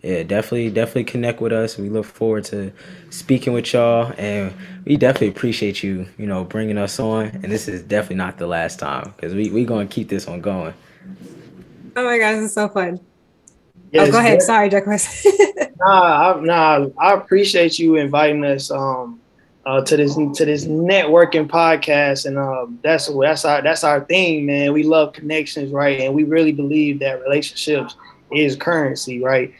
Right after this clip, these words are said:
Speaker 3: And I think that meeting people like yourself that has that, um, that genuine passion for what you do, and, um, you know, when you're able to meet people like that and create that genuine connection, it's a, it's a game changer,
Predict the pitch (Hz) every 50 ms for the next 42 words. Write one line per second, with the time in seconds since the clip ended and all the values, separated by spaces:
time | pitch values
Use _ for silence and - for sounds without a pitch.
0 | _ _ _ 123 127 127 127 123 120 156 160 156 147 143 151 143 139 135 139 156
1 | 160 156 156 143 139 - 165 147 - 143 139 135 135 - - _ _ 151 151 156
2 | 147 - 160 160 151 - - 175 165 151 151 143 139 147 143 139 131 139 147 151
3 | 147 147 143 - 147 143 135 120 113 123 135 139 139 135 135 131 131 139 139 135
4 | 127 135 160 170 170 160 156 156 147 139 139 139 - - _ - - 196 190 185
5 | 175 170 - - 151 143 139 139 - 143 143 151 143 139 - 147 139 139 139 143
6 | 139 135 131 131 131 135 131 131 131 127 123 123 - _ _ _ _ _ _ 147
7 | 156 151 143 139 135 139 147 156 175 180 175 175 156 156 151 - 147 143 165 165
8 | 160 - 160 156 151 156 151 147 147 143 139 - 156 160 151 135 - - _ _
9 | _ - 143 143 143 147 139 143 156 147 135 151 139 139 135 139 147 147 147 139
10 | 135 131 - 135 135 139 139 139 139 - 131 123 127 143 143 - 135 127 123 135
11 | 143 - 143 131 - 143 147 147 143 139 135 - 139 135 135 135 127 131 127 127